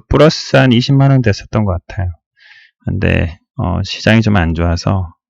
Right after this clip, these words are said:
음, 좀 보유하는 것도 피곤하기도 하고 해서, 어, 전부 팔아버렸습니다. 삼점삼육 프로 손실 보고 팔았고요.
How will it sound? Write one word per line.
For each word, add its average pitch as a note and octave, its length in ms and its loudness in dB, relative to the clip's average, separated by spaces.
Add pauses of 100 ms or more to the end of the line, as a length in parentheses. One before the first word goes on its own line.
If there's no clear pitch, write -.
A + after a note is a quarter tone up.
(300)
음, F2 260 -8
좀 F#2+ 160 -4
보유하는 A2+ 520 4
것도 G#2 260 -4
피곤하기도 G#2 580 0
하고 F2+ 300 -2
해서, G2 320 -4 (1000)
어, F2+ 200 -6
전부 G2+ 240 -2
팔아버렸습니다. F2+ 1080 -2
삼점삼육 B2 760 2
프로 G2+ 220 0
손실 A2 340 0
보고 F#2 200 -2
팔았고요. - 580 -4